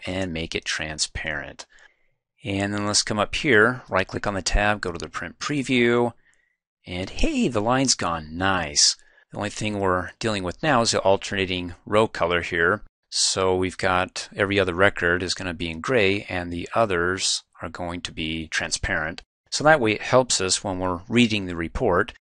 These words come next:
these banded rows, where when I'm reading one row, my eyes don't ski waver down below, because if I get outside of the gray area into something else, I'm not in the gray, right? Of course, it works for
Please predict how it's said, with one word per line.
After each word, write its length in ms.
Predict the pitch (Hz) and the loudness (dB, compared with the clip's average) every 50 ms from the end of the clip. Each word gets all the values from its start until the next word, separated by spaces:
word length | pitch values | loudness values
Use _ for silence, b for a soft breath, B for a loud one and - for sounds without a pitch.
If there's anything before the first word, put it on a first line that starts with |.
| _ _ _ | _ _ _
these 180 | - 95 87 | -6 -6 -2
banded 420 | - 101 98 101 104 98 95 85 90 | 0 2 2 2 2 0 -2 0 0
rows, 400 | 92 92 95 107 117 117 - - - - _ _ _ _ _ _ | 2 2 2 2 2 0 -2 -4 -6 -12 _ _ _ _ _ _
where 340 | - - - 95 95 95 95 | -8 -4 0 2 2 2 2
when 160 | 95 98 95 | 2 0 0
I'm 160 | 90 90 92 98 | -2 -2 -2 -2
reading 360 | 110 110 98 98 90 87 92 | -2 -2 0 -2 -2 -2 0
one 240 | 104 127 131 127 95 | 0 0 2 2 0
row, 400 | 82 78 73 71 80 92 101 - _ _ _ - | 0 0 0 0 0 -2 -4 -8 _ _ _ -2
my 180 | - 90 - | -2 0 2
eyes 240 | 98 101 104 101 98 | 2 2 2 0 0
don't 300 | - - 95 90 87 - | -2 -2 -4 -2 0 0
ski 240 | - - - - 98 | 0 0 0 -2 -6
waver 580 | 87 85 90 95 98 101 104 98 90 90 87 | -2 2 4 4 6 4 4 2 2 0 0
down 280 | 82 85 92 92 90 85 | 0 2 0 0 0 -2
below, 340 | 90 85 95 104 101 95 92 | -2 -2 0 2 2 2 0
because 320 | 85 87 - - 95 87 | -2 -4 -6 -6 -6 -6
if 140 | 92 - - | -6 -8 -8
I 40 | 87 | -6
get 260 | - - 98 - - - | -4 -4 -4 -4 -4 -6
outside 400 | 92 92 - - - 101 95 92 | -4 -2 0 0 2 2 0 -2
of 60 | 85 | -2
the 60 | 85 | -6
gray 420 | 80 - 85 85 90 95 107 104 - | -6 -4 -2 0 0 0 0 -2 -2
area 360 | - 95 95 101 104 107 110 110 | -2 0 0 0 0 0 -2 -2
into 240 | - 95 87 87 | -6 -8 -4 -2
something 340 | - - 107 101 - 90 87 | 0 0 0 -2 -4 -6 -4
else, 360 | 87 90 98 107 120 - - B B - _ _ _ _ _ _ _ _ | -2 0 0 0 0 -2 -4 B B -16 _ _ _ _ _ _ _ _
I'm 120 | - 87 | -10 -4
not 180 | 87 92 92 - | 0 0 0 0
in 40 | - | -2
the 60 | 82 | -6
gray, 280 | 78 92 90 85 80 | -4 -2 0 0 0
right? 380 | 73 78 78 78 82 95 - - - _ _ _ _ _ - | 0 0 -2 -2 -2 -4 -8 -12 -18 _ _ _ _ _ -18
Of 160 | 95 85 - | -18 -14 -12
course, 260 | - - 85 80 - | -8 -6 -4 -4 -4
it 60 | - | -2
works 180 | 90 85 80 - | -4 -4 -6 -6
for 320 | - - 85 82 82 82 | -6 -4 -2 -2 -2 -4